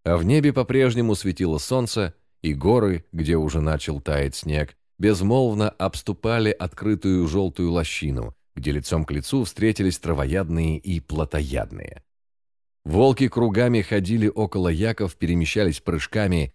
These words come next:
выжидая удобный момент. Времени у Акбары было в обрез,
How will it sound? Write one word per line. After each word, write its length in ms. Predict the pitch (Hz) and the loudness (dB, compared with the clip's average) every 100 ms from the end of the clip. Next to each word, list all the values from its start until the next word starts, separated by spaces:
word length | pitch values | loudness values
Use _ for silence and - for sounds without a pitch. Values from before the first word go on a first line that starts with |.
| _ | _
выжидая 600 | 80 87 90 90 92 85 | -2 0 2 2 2 0
удобный 500 | - 71 82 69 71 | -2 -2 0 0 0
момент. 480 | 73 73 65 - - _ _ _ _ _ | 0 -2 -4 -10 -20 _ _ _ _ _
Времени 440 | 65 78 110 101 98 | -2 2 4 4 4
у 80 | |
Акбары 480 | 95 85 82 101 95 | 4 2 0 2 0
было 260 | 87 98 85 | 2 2 2
в 60 | |
обрез, 460 | 87 80 98 - - | 0 0 -2 -4 -10